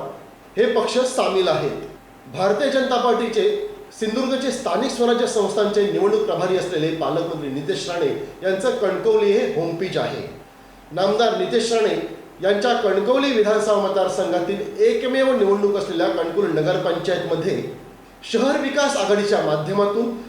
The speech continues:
नितेश राणेंवरतीच तीर मारण्याचा हा त्यांच्या विरोधकांचा डावपेच आहे, हे सरळ स्पष्ट आहे.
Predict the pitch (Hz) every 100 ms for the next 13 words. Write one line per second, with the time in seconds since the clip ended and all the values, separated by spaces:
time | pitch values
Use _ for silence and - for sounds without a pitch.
0 | - - 175 175 269 - 202 202 220 196
1 | 202 208 302 - 254 220 180 175 180 180
2 | 147 123 - - - 160 185 180 151 190
3 | 143 175 196 190 190 170 165 170 - -
4 | 143 160 160 180 170 147 135 - - -
5 | 196 - 190 208 - 170 160 170 135 120